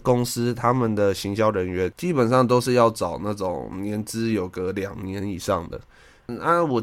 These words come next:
前两年，我才大学刚毕业一年，说实在话，我前一年都是在当教练，我怎么可能有行销的经验？最多要讲的话就是自我行销，可能我讲，我讲一些专业的东西，说不定讲的还比较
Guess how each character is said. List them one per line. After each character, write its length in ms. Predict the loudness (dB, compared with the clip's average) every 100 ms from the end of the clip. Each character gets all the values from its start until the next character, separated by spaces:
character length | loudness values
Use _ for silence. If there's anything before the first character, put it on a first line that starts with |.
| -4
前 300 | -6 -2 0
两 260 | 0 0 -2
年， 460 | -2 -2 -2 -6 -6
我 160 | -4 0
才 100 | 2
大 200 | 2 0
学 100 | 0
刚 240 | 0 0
毕 160 | -2 -2
业 140 | -2
一 100 | -2
年， 340 | -4 -6 -8
说 240 | -10 -8 -8
实 140 | -4
在 100 | -2
话， 200 | 0 0
我 120 | 0 -4
前 280 | -6 -4
一 40 | -2
年 120 | -2
都 140 | -2 0
是 80 |
在 100 | 0
当 220 | 0 -2 0
教 160 | 0
练， 160 | 0 -4
我 80 | -6
怎 100 | -8
么 120 | -10
可 120 | -10
能 140 | -8
有 140 | -6 -8
行 200 | -8 -6
销 200 | -4 -4
的 80 | -6
经 200 | -12 -12
验？ 140 | -12 -14 -20 _ -4
最 160 | -2 2
多 240 | 2 2 -2 -2
要 160 | 0
讲 220 | 0 -2
的 40 | -2
话 140 | -4
就 100 | -4
是 400 | -4 -4 -4 -6 -6
自 120 | -6
我 160 | -6
行 220 | -8 -12 -6
销， 300 | -2 -2 -4
可 160 | -8
能 360 | -10 -8 -10 -8
我 160 | -4 -4
讲， 240 | -2 -2 -4 -6
我 120 | -6 -4
讲 180 | -2
一 40 | -2
些 80 | -2
专 160 | -2
业 60 | -2
的 60 |
东 140 | -4 -4
西， 100 | -6
说 140 | -6
不 60 | -6
定 200 | -6 -8 -12 -20 -20 -14
讲 180 | -6 -4
的 300 | 0 0 -2
还 160 | -2 -4
比 100 | -2
较 400 | 0 0 -2